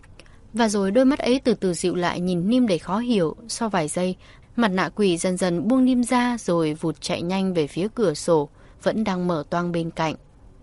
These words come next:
Bóng đêm trả lại sự yên tĩnh cho cả căn phòng. Mọi chuyện cứ như là một cơn ác mộng thoáng đến rồi vụt đi. Nim ngồi bần thần đưa đôi mắt đầy sợ hãi nhìn xung quanh. Hai tay ôm chặt vào người, chân thu lại.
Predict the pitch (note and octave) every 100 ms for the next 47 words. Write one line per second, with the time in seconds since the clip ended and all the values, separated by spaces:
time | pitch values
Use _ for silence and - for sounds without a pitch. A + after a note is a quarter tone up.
0 | - - - - - - E3 F#3 F3+ E3+
1 | E3+ D#3 D#3+ - F3+ F3 F3+ F#3 G#3 G3
2 | E3+ - E3 E3+ - D#3+ D#3 - - -
3 | - A#3+ G#3 G#3+ G3+ C4+ C#4 A3 E3 D#3+
4 | - A#3+ C4+ C4+ G#3 D#3+ E3 - F3+ G3
5 | F#3 A#3 B3 E3+ E3 - G#3 G#3+ - -
6 | - - - - - G3+ G3 F#3 E3 E3+
7 | D#3+ F3+ E3+ D#3+ F3+ F#3 F#3 A#3 B3+ F#3
8 | D#3 - F3 D#3+ - A#3+ G3+ D#3 G3+ G3
9 | G#3+ G3+ G3+ - - - - - D4 C#4+
10 | C4+ B3+ B3+ B3 G#3 - E3+ E3+ E3+ E3
11 | D#3+ - G3+ F#3+ G3+ F#3 F3 -